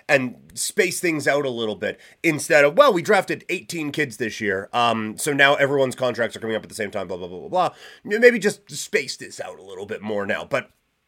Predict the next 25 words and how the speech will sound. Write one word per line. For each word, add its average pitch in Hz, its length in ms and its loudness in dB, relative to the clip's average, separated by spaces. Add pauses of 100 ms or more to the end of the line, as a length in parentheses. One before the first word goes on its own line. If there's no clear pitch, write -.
(880)
assets 139 380 4
are 135 80 2
assets, 113 500 0
draft 117 380 0
picks 113 200 -2
are 113 60 -2
draft 101 260 -2
picks. 98 240 -2 (240)
You 135 100 0
can 131 280 2
trade 139 360 4
back 120 280 4
to 131 120 -4
next 110 280 -2
year, 92 240 -4 (360)
um, 95 680 -2
and 98 400 -4
make 113 220 2
it - 80 -2
work 92 220 -8
that 78 200 -6
way. 73 140 -10
Like, 107 180 -4
there, 120 140 2
there's, 139 280 4